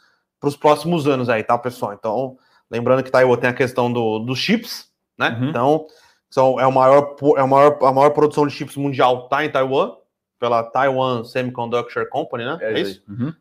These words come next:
Speaker 1: T S, Taiwan Semiconductor.
Speaker 2: T S M C.
Speaker 1: É isso. Então,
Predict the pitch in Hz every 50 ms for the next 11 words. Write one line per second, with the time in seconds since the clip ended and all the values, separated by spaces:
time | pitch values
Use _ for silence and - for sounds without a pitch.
0 | _ _ _ _ _ 135 131 127 127 131 139 135 - - - 135 127 123 - -
1 | - - - - _ _ _ _ _ 110 110 113 110 113 127 139 139 139 131 -
2 | - - 120 123 117 117 123 123 - - 123 127 127 123 - - - - _ _
3 | _ _ - 113 104 107 104 - - - - _ _ _ _ _ - 120 127 139
4 | 156 156